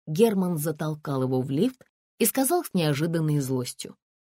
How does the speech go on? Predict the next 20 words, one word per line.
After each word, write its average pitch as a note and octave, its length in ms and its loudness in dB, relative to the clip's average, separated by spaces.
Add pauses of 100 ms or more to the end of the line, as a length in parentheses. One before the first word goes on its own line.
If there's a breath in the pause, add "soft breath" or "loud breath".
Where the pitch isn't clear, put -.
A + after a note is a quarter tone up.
(240)
«Ты F3 180 0
мне F3 240 2
надоел! F3+ 840 6 (920)
Или G3+ 220 10
ты F#3+ 160 8
делаешь E3 580 2
то, E3 180 4
что - 240 -6
я C3 240 -4
говорю, C#3 380 2
или D#3+ 120 4
я D#3 260 2
перестану D#3 800 2
с - 100 -8
тобой D3+ 280 4
возиться D3+ 540 2
и E3+ 80 4
правда D#3+ 680 8
сдам D#3+ 300 4
Сереге, D#3 680 2